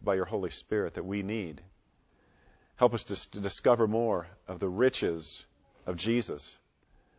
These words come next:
more of the, uh, wonder of what it is to have faith in him. Uh, help us to understand more of what it means to follow Jesus in this life, in this world.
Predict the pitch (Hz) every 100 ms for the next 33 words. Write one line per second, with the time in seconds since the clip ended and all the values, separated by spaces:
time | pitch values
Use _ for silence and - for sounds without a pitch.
0 | _ _ - 104 110 104 92 95 87 80
1 | - _ - _ _ _ _ - 92 90
2 | 107 123 98 78 82 - 90 98 95 92
3 | 90 - - 90 82 - _ _ _ _
4 | _ - 92 - 92 87 80 78 85 73
5 | - _ _ _ _ _ _ - - _
6 | _ - 95 120 - - 113 98 - 110
7 | 101 104 95 95 92 95 - 104 - -
8 | 107 101 80 - - - - - - 82
9 | 107 101 90 85 - - - 95 95 107
10 | 110 92 90 82 - 104 104 80